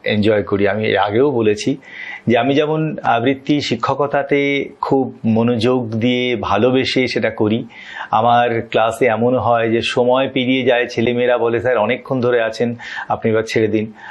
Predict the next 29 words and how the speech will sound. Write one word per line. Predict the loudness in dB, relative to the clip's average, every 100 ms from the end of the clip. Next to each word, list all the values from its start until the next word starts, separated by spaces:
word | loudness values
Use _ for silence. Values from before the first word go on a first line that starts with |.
| -6
আমি | -4
ভুলে | 0 2 4
যাই | 2 0
ক্লাস | -2 -2
করাতে | 0 0 0
করাতে | 0 0 0
কতটা | 2 0
সময় | 0 0 0 0
পেরিয়েছে, | 0 -2 -2 -2
কোনো | 0 2
মেপে | 0 0 -2
হয় | 0 -2
না। | -2 -4 -10 -18 -14 -14 -4
তেমন | 0 2 2
আমি | 2 0 -2 -6 -12 -4 0
নিজের | 0 2
মঞ্চে | 2 0 0 0 0 0 0
তৈরি | 0 2 4
করবার | 2 4 2 0
জন্যে, | -2 0 0
মঞ্চে | 2 2 0 2 2
আবৃত্তি | 2 0 -2
করবার | 0 0 0 0
জন্যও | 0 0 0
কিন্তু | 0 2 0 -2 -10 -10
সমানভাবে | -4 0 2 2 2 0 0 0
উপভোগ | 0 0 0 -2
করি | 0 0
বিষয়টা। | 0 0 -2 -2 -6